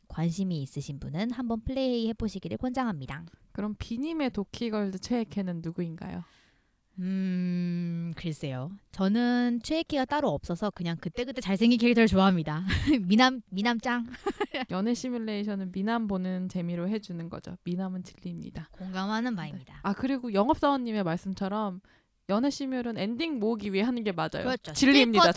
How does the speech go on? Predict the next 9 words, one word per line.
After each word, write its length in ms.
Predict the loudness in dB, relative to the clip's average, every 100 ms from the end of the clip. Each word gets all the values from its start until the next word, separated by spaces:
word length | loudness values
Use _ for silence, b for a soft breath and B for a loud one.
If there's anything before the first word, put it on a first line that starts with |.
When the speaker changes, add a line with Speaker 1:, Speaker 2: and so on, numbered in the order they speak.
| 2
Speaker 2:
정말. 180 | 2 2
Speaker 1:
스틸컷과 560 | 0 0 -2 0 0 0
엔딩을 420 | 2 2 2 2
모으기 120 | 4 6
Speaker 2:
그렇습니다. 360 | 6 6 4
Speaker 1:
위해 0 |
하는 240 | 4 4 2
거죠. 320 | -4 -12 -16 _
네. 140 | -14